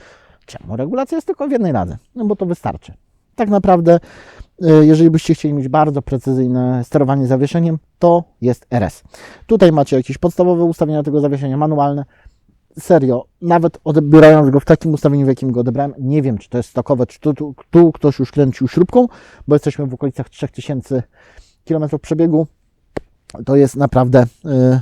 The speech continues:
naprawdę okej. Z tyłu też macie swoją drugą regulację.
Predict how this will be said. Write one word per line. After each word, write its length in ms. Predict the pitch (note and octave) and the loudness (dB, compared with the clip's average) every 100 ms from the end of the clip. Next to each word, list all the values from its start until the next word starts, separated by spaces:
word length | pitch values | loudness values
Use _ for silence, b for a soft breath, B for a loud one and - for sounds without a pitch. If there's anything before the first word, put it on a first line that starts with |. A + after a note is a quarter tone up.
| - | -4
naprawdę 480 | C3+ C#3 C3 A#2+ B2 b b _ | -2 0 2 2 2 b b _
okej. 460 | B2 C3 A2+ F2+ - b b b b | -4 -2 0 -2 -2 b b b b
Z 100 | - | -6
tyłu 180 | A#3 | -4
też 160 | D#3 - | -4 -6
macie 260 | A2 - A2+ - | -10 -6 -8 -8
swoją 240 | _ C3+ A2+ | _ -6 -6
drugą 300 | A2 A2+ A#2+ | -6 -6 -6
regulację. 460 | A2+ G#2+ D#2 - | -4 -4 -6 -12